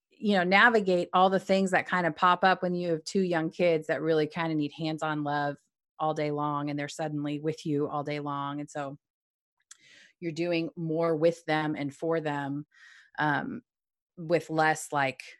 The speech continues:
you time, you know? So you're doing more with less functionality, and you're trying to do your best. And so today I just found myself asking myself that question is, "What's saving my life today?"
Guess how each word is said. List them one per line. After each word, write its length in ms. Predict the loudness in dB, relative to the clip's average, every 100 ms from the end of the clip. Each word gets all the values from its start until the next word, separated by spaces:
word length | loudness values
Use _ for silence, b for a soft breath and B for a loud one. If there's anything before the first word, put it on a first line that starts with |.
| _
you 220 | -6 -2 -2
time, 460 | 2 2 2 -2 -6
you 140 | -2 0
know? 240 | 2 0
So 160 | -2 -4
you're 80 |
doing 380 | 2 4 4 2
more 240 | 4 4 4
with 180 | 2
less 400 | 4 4 4 -6 -8
functionality, 680 | -8 -2 2 2 2 -4 -6 B B B B B
and 140 | -4
you're 80 | -2
trying 220 | 2 4
to 60 | 4
do 100 | 4
your 100 | 2
best. 400 | 6 6 6 2
And 80 | 0
so 100 | 2
today 300 | 4 6 6
I 80 | 6
just 180 | 2
found 140 | 0 2
myself 300 | 2 0 0
asking 420 | 0 0 -2 -2
myself 380 | -2 -2 -4 -4
that 160 | -6 -4
question 380 | -4 -2 -2
is, 360 | -2 -4 -6 -12 _ _ -12 -12 _ _ _ _ _ _
"What's 260 | -6 -6 -4
saving 300 | -2 0 0
my 120 | -2
life 260 | -4 -8 -14 -16
today?" 440 | -12 -10 -10 -14